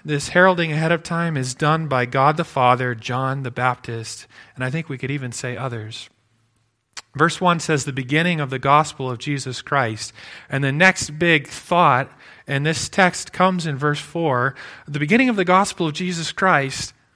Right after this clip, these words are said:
John appeared." In other words, the gospel,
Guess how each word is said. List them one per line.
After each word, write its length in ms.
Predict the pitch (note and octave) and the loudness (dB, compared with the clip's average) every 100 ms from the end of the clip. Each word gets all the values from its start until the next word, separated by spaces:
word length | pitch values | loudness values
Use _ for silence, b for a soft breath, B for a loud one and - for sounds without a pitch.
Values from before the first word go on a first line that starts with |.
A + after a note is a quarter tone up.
| _ _ _ _ | _ _ _ _
John 420 | - F3+ B3 C4 | -2 0 2 0
appeared." 580 | F#3+ - F#2+ F2+ _ _ _ _ _ _ _ _ _ _ _ _ _ _ _ b b b b | -2 -6 -16 -18 _ _ _ _ _ _ _ _ _ _ _ _ _ _ _ b b b b
In 120 | F3+ | 2
other 180 | B3+ D4 | 4 6
words, 240 | A3+ F#3+ - | 4 4 2
the 100 | F#3 | 4
gospel, 560 | G3+ D4+ - A#3 G#3 | 8 6 4 0 -2